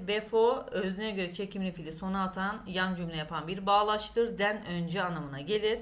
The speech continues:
Yazmadan önce sich überlegen,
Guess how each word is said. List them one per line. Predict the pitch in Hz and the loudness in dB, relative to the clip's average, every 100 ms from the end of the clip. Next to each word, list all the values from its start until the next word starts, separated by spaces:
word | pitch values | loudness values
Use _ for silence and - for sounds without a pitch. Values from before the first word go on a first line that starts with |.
| - | 6
Yazmadan | 240 240 208 170 170 | 8 8 4 -2 -2
önce | 202 214 175 165 220 - - - - | -2 -2 0 0 0 -6 -18 -20 -12
sich | 180 170 196 254 262 - - - | -8 -6 -2 -2 -2 -8 -16 -10
überlegen, | 208 202 190 180 214 233 226 240 | -4 2 2 4 4 4 0 -2